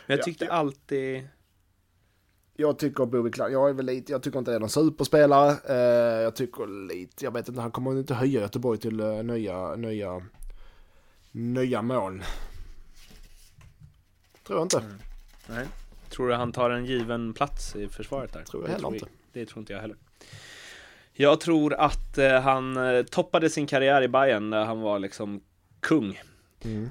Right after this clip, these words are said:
Speaker 1: Och det är lite synd att, eh, de, det står de tryckte upp t-shirts. Eh, han hade ju nummer sextiosex och, eh, Aido hade ju nummer sex. Så då
Speaker 2: Mm.
Speaker 1: tryckte de ju upp t-shirts med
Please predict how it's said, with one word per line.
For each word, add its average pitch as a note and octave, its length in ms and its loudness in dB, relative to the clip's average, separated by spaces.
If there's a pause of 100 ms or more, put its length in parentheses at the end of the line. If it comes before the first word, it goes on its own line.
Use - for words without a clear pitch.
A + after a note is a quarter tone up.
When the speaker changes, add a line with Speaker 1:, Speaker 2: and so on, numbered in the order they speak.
Speaker 1:
Och D3 320 2
det D3+ 60 4
är C#3+ 40 6
lite C3+ 180 0
synd C3 300 0
att, A#2+ 240 0
eh, A2 600 2
de, B2 320 -6
det B2 340 -2
står C#3 240 -2
de B2+ 140 -2
tryckte B2 260 -2
upp - 160 -6
t-shirts. - 760 0
Eh, G#2+ 380 -4
han B2 360 2
hade A#2 240 -2
ju G#2+ 140 2
nummer G#2 220 -4
sextiosex - 920 -2
och, - 440 -4
eh, G#2+ 260 0 (580)
Aido A2 680 4
hade G#2+ 460 -2
ju G#2 100 2
nummer G2+ 220 -4
sex. - 560 -6 (160)
Så - 140 -12
då A2 60 -4
Speaker 2:
Mm. A2 100 -2
Speaker 1:
tryckte A2+ 280 -6
de A2 160 -4
ju G#2 100 0
upp G2 120 -8
t-shirts G2+ 500 -8
med G2+ 380 -6